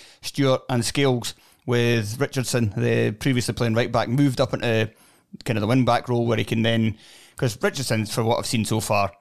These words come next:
doesn't look like too much of a defender or a footballer, but he's somebody that can run all day. So if you stick him in the wing back role and he's tasked with going forward and backwards, that's gonna get the best out of him.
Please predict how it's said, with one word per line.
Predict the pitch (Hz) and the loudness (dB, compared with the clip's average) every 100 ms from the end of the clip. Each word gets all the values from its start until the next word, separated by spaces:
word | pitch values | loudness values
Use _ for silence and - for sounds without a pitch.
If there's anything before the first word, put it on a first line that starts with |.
| _ _ _ | _ _ _
doesn't | 143 113 | -2 0
look | 120 98 | -2 -2
like | 107 - - _ _ _ _ - | -4 -4 -14 _ _ _ _ -4
too | 143 127 117 - | 0 2 0 -2
much | 127 - 113 | -2 -2 -2
of | |
a | 104 101 _ _ _ | -2 -4 _ _ _
defender | 131 117 113 107 101 - | -2 0 0 0 -2 -2
or | 110 104 - | -2 -2 -4
a | |
footballer, | 151 127 104 107 | -2 0 0 0
but | 127 | -2
he's | 98 69 113 | -2 -2 -2
somebody | 117 101 104 | 0 0 -2
that | |
can | 113 113 | -2 0
run | 110 | 0
all | 107 | 0
day. | 120 113 - _ | 0 -2 -4 _
So | - 117 | -2 0
if | 107 | 0
you | 110 | -2
stick | - 131 | -4 -4
him | 110 | -2
in | |
the | 107 | 0
wing | 147 | 2
back | 135 135 | 2 2
role | 131 131 | 0 2
and | 120 | 2
he's | 110 98 | 0 -2
tasked | - 113 - | -2 -2 -2
with | 110 - | -4 -6
going | - 117 110 | -4 -2 0
forward | - 107 104 | 0 0 0
and | 104 | 0
backwards, | 175 185 147 | 2 0 0
that's | 123 - | -4 -6
gonna | 110 | -4
get | 107 | -2
the | 113 | 0
best | 117 - | 0 0
out | 110 | 0
of | |
him. | 175 175 | 2 2